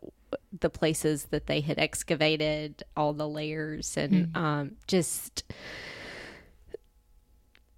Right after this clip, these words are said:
Speaker 1: bringing to life that, that setting was, um, it, it, it was incredibly meaningful for me to read that book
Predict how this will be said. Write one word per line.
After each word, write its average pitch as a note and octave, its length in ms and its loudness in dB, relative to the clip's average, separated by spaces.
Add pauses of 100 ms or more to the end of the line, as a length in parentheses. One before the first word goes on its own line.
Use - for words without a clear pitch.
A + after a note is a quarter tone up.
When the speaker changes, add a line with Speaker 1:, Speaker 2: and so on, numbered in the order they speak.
(100)
Speaker 1:
bringing G#3+ 420 4
to D#3 160 -6
life - 1000 -4 (240)
that, C#3+ 560 2
that D#3 260 -2
setting - 720 -4 (720)
was, D3+ 880 0 (120)
um, C#3+ 380 -2 (760)
it, F3 260 2
it, F3 360 0
it A3+ 80 12
was A3 200 12
incredibly A3+ 540 4
meaningful E3 520 0
for C3 220 -4
me - 420 -4
to F#3 140 -2
read D#3+ 500 -2
that D3+ 380 2
book G#3+ 580 6